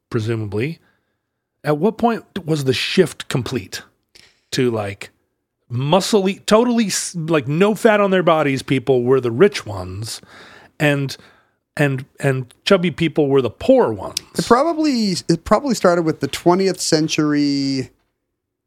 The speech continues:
Speaker 2: I mean, it's the same story we're telling here, the fear of sedentary America, and in particular, um, you know, media reaction to, uh,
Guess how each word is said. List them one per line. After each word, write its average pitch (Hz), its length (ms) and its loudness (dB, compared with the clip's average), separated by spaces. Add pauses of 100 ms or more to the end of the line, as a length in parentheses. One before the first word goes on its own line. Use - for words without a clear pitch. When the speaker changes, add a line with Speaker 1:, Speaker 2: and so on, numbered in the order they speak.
(640)
Speaker 2:
I 156 60 0
mean, 160 120 2
it's 143 120 -6
the 170 80 0
same 196 180 2
story 165 220 2
we're 147 120 0
telling 135 300 0
here, 139 160 -2
the 113 120 -6
fear 175 460 2
of 127 160 -6
sedentary 151 720 0
America, 131 600 -2
and 135 100 -2
in 135 80 -2
particular, 139 880 0 (360)
um, 127 560 -2 (400)
you 147 100 2
know, 131 100 -2
media 139 840 0 (720)
reaction 139 680 0
to, 127 580 -2
uh, 113 400 -6